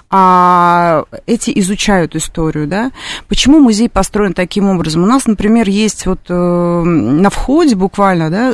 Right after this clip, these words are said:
с-, м, э, сразу та-, такой уголок с мастер-классами. Туда можно отдать детей, которые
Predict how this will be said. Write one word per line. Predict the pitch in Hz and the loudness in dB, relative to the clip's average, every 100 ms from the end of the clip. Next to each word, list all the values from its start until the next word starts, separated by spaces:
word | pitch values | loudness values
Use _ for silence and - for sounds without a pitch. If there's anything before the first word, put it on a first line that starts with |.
| - | -4
с-, | 101 - | -8 -4
м, | 175 | -2
э, | 175 170 151 | 0 0 0
сразу | 113 - 247 220 | -2 0 0 0
та-, | 190 165 147 | -4 -4 -4
такой | 156 180 214 | -6 -2 0
уголок | 190 185 240 285 | 2 0 0 -2
с | |
мастер-классами. | 214 208 - - 170 214 262 277 269 - - - | -2 -2 -2 -6 0 0 0 0 0 -2 -14 -10
Туда | 202 220 | -2 0
можно | 226 220 196 | 2 2 0
отдать | 190 185 185 | 0 0 0
детей, | 185 - 277 | -2 0 0
которые | 208 180 214 240 220 208 | 0 -2 0 0 0 0